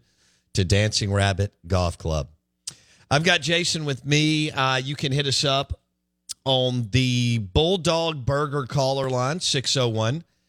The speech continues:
seven zero seven, thirty seven fifty.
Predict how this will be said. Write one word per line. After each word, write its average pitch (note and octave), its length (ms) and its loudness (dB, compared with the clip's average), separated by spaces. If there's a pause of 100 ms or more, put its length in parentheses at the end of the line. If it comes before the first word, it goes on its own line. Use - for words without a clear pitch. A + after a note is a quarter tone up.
(280)
seven B2 480 2
zero A2+ 420 2
seven, G#2+ 560 0
thirty G#2+ 340 0
seven F#2+ 440 0
fifty. A#2+ 600 -2